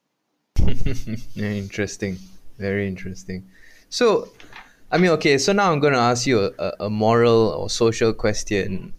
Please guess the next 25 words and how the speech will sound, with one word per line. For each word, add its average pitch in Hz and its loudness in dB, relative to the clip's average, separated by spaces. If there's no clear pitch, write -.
rather 107 2
than, 95 -2
you 101 -8
know, 98 -4
pure, 101 0
pure 104 2
numbers. 98 -2
I 104 0
mean, 120 2
I, 101 -2
what, 120 0
what 147 2
you 123 4
pointed 113 -2
out 107 0
is 98 -6
extremely 110 -2
interesting. 101 -6
In, 95 -6
in 98 -8
times 120 -4
of 101 -6
crisis, 101 -6
people 101 -4
actually, 95 -8